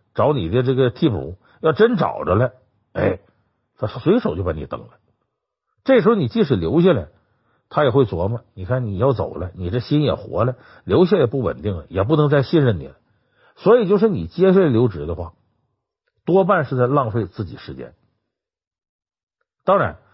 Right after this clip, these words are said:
如果老板对你呀，是真有感情，那就另当别论了。有不少比较实在的老板呢，对员工是有真感情的。一听老员工要走，马上就问你想要什么，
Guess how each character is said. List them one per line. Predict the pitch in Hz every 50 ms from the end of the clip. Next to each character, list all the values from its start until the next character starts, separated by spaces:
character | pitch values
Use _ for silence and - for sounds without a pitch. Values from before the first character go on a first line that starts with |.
| _ _ _
如 | _ 165 233
果 | 233 226 143
老 | 127 147 190 202
板 | 180 120 107 -
对 | - 202 190
你 | 139 92 71
呀， | - - 69 64 67 - _
是 | - - 113
真 | - - 196 214 220
有 | 202 139 117
感 | 107 - - -
情， | - - - _ _ _ _ _ _ _ _ _ _ _ _ _ _ _ _ _ _ _
那 | - 117 107
就 | 92 101
另 | 98 98 90
当 | 80 80 71 64
别 | - 60
论 | 65 73 65 58
了。 | - _ _ _ _ _ _ _ _ _ _ _ _ _ _ _ _ _ _ _ _ _ _ _ _ _ _ _ _ -
有 | 120 135 156
不 | 151 226 208
少 | - 101 78 95
比 | 92 - 156 180
较 | 170 117
实 | 87 - - - 113
在 | 139 170
的 | 147
老 | 110 87 76 104
板 | - 73 - -
呢， | - - - _ _ _
对 | - 143
员 | 120 123 139 156
工 | 156 151 151 135
是 | -
有 | 135 78 -
真 | - 110 107 107
感 | 85 65 60
情 | - - 57 60
的。 | 64 - _ _ _ _ _ _ - - _ _
一 | 190 214 165
听 | 143 214 208
老 | 165 104 101
员 | 143 165
工 | 165 175
要 | 180 180 156
走， | 113 78 69 -
马 | - 85 85 107
上 | - 190 175
就 | 156
问 | 151 165 151
你 | 131 131
想 | 117 - - 80
要 | 117 120 95
什 | 71 64
么， | 64 71